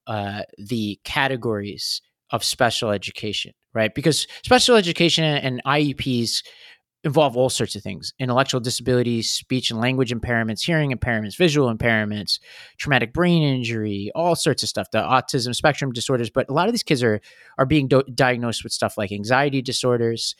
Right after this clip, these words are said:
uh, things like that you and Jonathan Haidt and others have been writing about, like, that are on the rise in the general population of students, that if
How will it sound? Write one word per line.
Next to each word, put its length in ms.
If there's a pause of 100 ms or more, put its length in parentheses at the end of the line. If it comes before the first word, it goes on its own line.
(300)
uh, 200
things 380
like 280
that 180
you 400
and 280
Jonathan 360
Haidt 340
and 100
others 360
have 100
been 160
writing 380
about, 480 (580)
like, 400
that 180
are 120
on 260
the 80
rise 300
in 160
the 100
general 640
population 760
of 80
students, 560 (300)
that 100
if 140